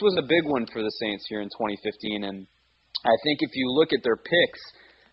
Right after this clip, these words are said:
uh, uh, there's two j-, picks in particular that I want your thoughts on, specifically because I think these two picks kind of got the most fan discontent. Uh, in other words, the fans kind of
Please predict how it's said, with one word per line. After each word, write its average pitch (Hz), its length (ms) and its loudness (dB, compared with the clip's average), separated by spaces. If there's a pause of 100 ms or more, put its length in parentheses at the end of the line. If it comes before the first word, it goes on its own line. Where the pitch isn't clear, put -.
(100)
uh, 120 80 4
uh, - 640 2 (160)
there's 127 200 2 (200)
two 202 240 0
j-, 131 160 -8 (120)
picks - 360 2
in 120 80 -4
particular 113 800 0 (300)
that 117 180 2
I 120 160 8
want 127 240 4
your 117 240 -2
thoughts 113 320 4
on, 104 320 0
specifically 131 800 -4
because 113 320 0
I 113 240 4
think 123 200 -2 (120)
these 123 220 -6 (100)
two 120 240 -4
picks 117 360 0 (600)
kind 175 160 2
of 147 160 -2
got 131 240 4
the 123 120 0
most 117 360 0 (200)
fan 113 520 -4
discontent. 113 720 -4 (320)
Uh, 104 240 0
in 110 80 -2
other 123 240 4
words, 117 320 4
the 107 120 -10
fans 127 280 2 (240)
kind 123 160 0
of - 80 -2